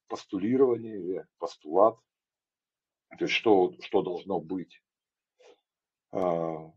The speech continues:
первый из известных постулатов нам, а,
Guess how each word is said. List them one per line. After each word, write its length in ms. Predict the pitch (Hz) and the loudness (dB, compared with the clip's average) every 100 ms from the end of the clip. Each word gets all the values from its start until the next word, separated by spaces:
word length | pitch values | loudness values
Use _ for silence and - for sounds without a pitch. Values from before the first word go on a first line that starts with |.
| _ _ _ | _ _ _
первый 340 | 113 101 101 | -4 -4 -2
из 120 | 101 98 | -4 -4
известных 460 | 98 101 - 92 | 0 -2 -2 -10
постулатов 800 | - 87 92 92 135 123 104 - - - | -10 -10 -4 0 2 0 -6 -14 -20 -18
нам, 380 | 92 92 87 87 _ 80 | -14 -14 -16 _ _ -20
а, 340 | 80 80 | -20 -20